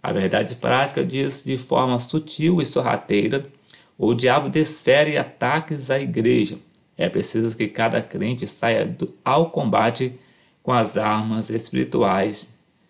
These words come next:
dadas por Deus." E na leitura bíblica em classe,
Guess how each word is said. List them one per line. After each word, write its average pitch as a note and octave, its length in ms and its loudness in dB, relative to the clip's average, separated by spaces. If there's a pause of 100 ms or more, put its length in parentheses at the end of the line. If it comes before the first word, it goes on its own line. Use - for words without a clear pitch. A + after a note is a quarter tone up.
(360)
dadas G2 680 0
por A2 240 -2
Deus." A2+ 480 0 (920)
E E3 540 4 (640)
na B2+ 180 -2
leitura B2 380 2
bíblica G#2 380 0
em - 80 -4
classe, B2 580 0